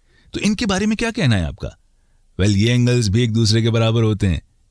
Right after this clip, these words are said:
ये इंटीरियर एंगल्स हैं, इनके बारे में आपने क्या नोटिस किया? इंटीरियर एंगल्स का सम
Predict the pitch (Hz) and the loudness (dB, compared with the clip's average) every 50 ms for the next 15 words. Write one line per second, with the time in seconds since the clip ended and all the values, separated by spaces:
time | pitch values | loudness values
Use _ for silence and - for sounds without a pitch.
0 | _ _ 127 120 139 208 220 - - 175 196 190 - 208 214 214 220 208 196 156 | _ _ 0 2 2 2 0 0 0 -2 0 0 0 0 0 0 0 0 2 2
1 | 127 113 104 101 92 87 85 78 65 - - _ _ _ _ _ _ 190 208 214 | 2 2 2 2 2 0 0 -2 -4 -6 -10 _ _ _ _ _ _ -2 -2 0
2 | - 226 175 165 170 185 190 196 202 - - 147 151 - - 196 196 - _ - | 0 -2 -2 0 0 0 0 -2 -2 -2 -2 -4 -4 -2 -2 -2 -2 -2 _ -2
3 | 202 202 185 139 95 - 90 - - - 85 73 - - _ _ _ _ _ _ | -2 0 2 0 0 0 0 -2 -2 -2 -4 -4 -4 -8 _ _ _ _ _ _
4 | _ _ _ _ _ _ 165 180 190 - 220 214 220 220 208 196 165 156 151 160 | _ _ _ _ _ _ 0 2 2 2 0 0 0 0 0 2 2 2 2 2
5 | 156 147 - - 113 104 - - 135 139 160 170 160 135 | 0 0 0 0 0 0 0 0 0 0 0 0 0 -2